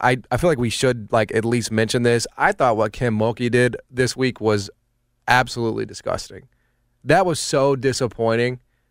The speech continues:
the way she responded to that question about a former player.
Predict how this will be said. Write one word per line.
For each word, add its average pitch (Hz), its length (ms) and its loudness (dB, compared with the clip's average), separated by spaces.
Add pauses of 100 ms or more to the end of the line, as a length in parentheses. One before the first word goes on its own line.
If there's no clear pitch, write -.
(220)
the 123 100 0
way 117 300 4
she 123 220 -4
responded 110 600 -2
to 113 80 -6
that 104 160 2
question 107 420 0
about 104 200 2
a 95 40 0
former 107 300 -2
player. 107 420 0